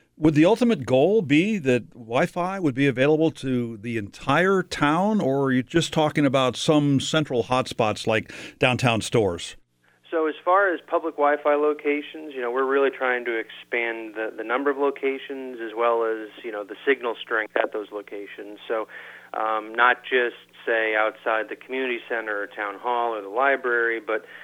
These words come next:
Speaker 2: you know, Bicentennial Park and, uh, lots of other places that people may go, and maybe while their kids are playing, you know, they have an opportunity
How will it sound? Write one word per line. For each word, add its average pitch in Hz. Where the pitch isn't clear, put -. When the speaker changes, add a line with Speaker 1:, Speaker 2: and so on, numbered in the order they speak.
Speaker 2:
you 117
know, 107
Bicentennial 120
Park 120
and, 104
uh, 110
lots 123
of 117
other 120
places 113
that 117
people 117
may 113
go, 131
and 107
maybe 120
while 117
their 110
kids 135
are 131
playing, 151
you 135
know, 127
they 123
have 123
an 120
opportunity 120